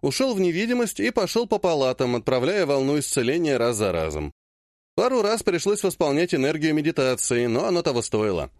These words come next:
Писец радостно сообщил, что продвинулся я прилично, и еще один такой выход, и можно надеяться на взятие следующего модуля. Закончив с ожоговым отделением, по которому металась медсестра с мечтательным выражением на физиономии,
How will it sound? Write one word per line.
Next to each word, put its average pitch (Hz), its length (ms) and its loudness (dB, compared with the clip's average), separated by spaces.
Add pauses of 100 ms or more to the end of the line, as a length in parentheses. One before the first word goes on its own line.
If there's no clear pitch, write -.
(360)
Писец 233 420 0
радостно 135 460 0
сообщил, 180 600 0 (180)
что - 180 -2
продвинулся 233 640 0
я 190 100 2
прилично, 135 800 -2
и 90 160 -2
еще 170 400 2
один 104 240 0
такой 143 240 0
выход, 254 360 -2 (340)
и 147 140 2
можно 190 400 0
надеяться 156 480 0
на 135 100 2
взятие 120 360 0
следующего 110 520 0
модуля. 143 420 -2 (920)
Закончив 180 560 0
с - 60 -2
ожоговым 123 520 0
отделением, 185 600 0
по 180 80 -2
которому 175 380 0
металась 147 460 0
медсестра 139 580 0
с - 80 -4
мечтательным 123 640 0
выражением 117 560 0
на 113 60 0
физиономии, 110 760 0